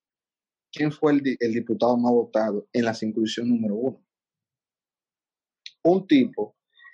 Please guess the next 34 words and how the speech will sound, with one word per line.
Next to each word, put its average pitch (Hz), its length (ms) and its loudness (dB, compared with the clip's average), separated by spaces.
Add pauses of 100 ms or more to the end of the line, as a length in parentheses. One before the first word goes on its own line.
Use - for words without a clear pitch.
(200)
que 139 120 0
esto, - 340 -4
de 127 200 4
Alianza 151 760 4
País, 117 720 -6 (800)
un 196 180 4
pa-, 151 260 2 (120)
u-, 160 220 0
o 139 40 -10
sea, 131 320 -4 (680)
¿por 196 300 2
qué? 127 300 -6
Porque 127 260 -6
esas 180 280 -6
personas 110 1000 -2 (520)
tienen 165 340 0
la 143 160 2
calidad 110 680 -2
de 113 180 -4
poder 117 400 0
hablar 120 320 2
y 107 80 -6
decir, 104 300 -4
"Mira, 123 420 0
yo 123 160 2
lo 165 100 4
único 156 260 0
que 143 80 -2
te 135 60 -4
traigo 131 300 0
aquí 123 280 -4
es 117 120 -8
mi 117 120 -6
palabra. 98 560 -10